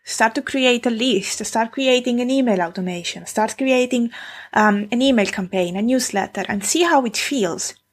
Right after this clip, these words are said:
If it feels right to use that, then perfect, you may have found the right one. If after the video tuto-, after watching the video tutorials, like, five times, you still haven't figured out,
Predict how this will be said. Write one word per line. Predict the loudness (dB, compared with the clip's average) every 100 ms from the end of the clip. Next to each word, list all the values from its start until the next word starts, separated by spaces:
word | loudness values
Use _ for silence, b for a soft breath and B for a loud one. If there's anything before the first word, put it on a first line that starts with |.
| _ _ _
If | 0 2
it | 2
feels | 2 2 2 -2
right | 2 2 2
to | -2 -4
use | -2 -2 -2 -2
that, | 0 0 -2 -18 _ _ _ 2
then | 2 2
perfect, | 0 0 2 -2 -4 -4
you | -2
may | 0 2
have | 2 0
found | 0 2 0 -4 -6 B _
the | -2 0
right | 2 0 0
one. | -10 -12 -14 B B B B 2
If | 2 4
after | 2 2 2 2 2
the | 2
video | -2 0 -2
tuto-, | -2 2 2 2 -2 0
after | 0 0 0
watching | 0 0 0 -2 -4
the | -4
video | -4 -4
tutorials, | -6 -6 -2 0 0 -2
like, | -8 -10
five | 0 4 4 2
times, | -2 0 0 -2 -2
you | -4
still | 0 4 4
haven't | 6 4 4 -2
figured | -4 -2 0 0
out, | 2 2 2 0